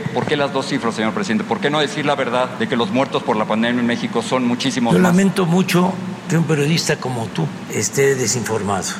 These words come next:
Speaker 1: Las cifras
Speaker 2: Te voy a dar
Speaker 1: del, de la
Speaker 2: ahora,
Speaker 1: página del gobierno.
Speaker 2: te voy a dar ahora la información. Eh, la información
Speaker 1: Muertes asociadas a covid,
Speaker 2: Sí,
Speaker 1: trescientas cincuenta y un mil.
Speaker 2: sí, ahorita te voy a dar la información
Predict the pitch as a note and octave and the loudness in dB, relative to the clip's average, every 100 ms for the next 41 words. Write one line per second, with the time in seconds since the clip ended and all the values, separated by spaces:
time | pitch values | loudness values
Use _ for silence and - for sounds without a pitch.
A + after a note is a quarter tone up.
0 | - - B2 A#2+ - - - F3 E3+ E3 | -8 -2 0 0 -4 -6 2 2 4 2
1 | F#3+ G#3 G3 E3+ F3 F3 C3+ D3 D#3+ D#3+ | 4 4 4 2 0 0 0 2 2 2
2 | E3 D3+ C3 A2+ A2 A#2 C3+ C#3+ C#3+ F3+ | 0 0 0 0 2 2 2 2 4 4
3 | F3 F3+ F3 E3+ F3 F3 F3+ - - - | 4 4 4 4 4 2 0 -4 -8 -10
4 | - - B2+ C3+ B2 B2 C3 G#2 - - | -6 -2 0 2 2 0 0 0 -4 -8
5 | C3 C3+ C#3 C3+ C#3 - - C#3 D3 D3+ | 0 2 4 4 2 -2 -2 0 0 0
6 | D3+ D3 F#3 G#3 D3+ D3+ F#3+ F3 D3+ B2+ | 0 0 2 2 2 0 0 0 0 0
7 | - D3 D#3 - A#2+ C3+ D3+ F3+ F#3+ - | 2 2 2 0 0 2 4 4 2 0
8 | - G3+ F3+ C#3 A#2+ A2+ G#2 G#2 G#2 G2 | 2 4 2 2 0 2 2 2 4 4
9 | F3 G3 D#3+ - A#2+ D#3+ F3 - D#3+ F3 | 6 4 2 -2 0 2 2 2 2 4
10 | F3+ E3+ D3+ D3+ D#3 B2+ E3 E3+ | 2 0 0 2 2 2 2 2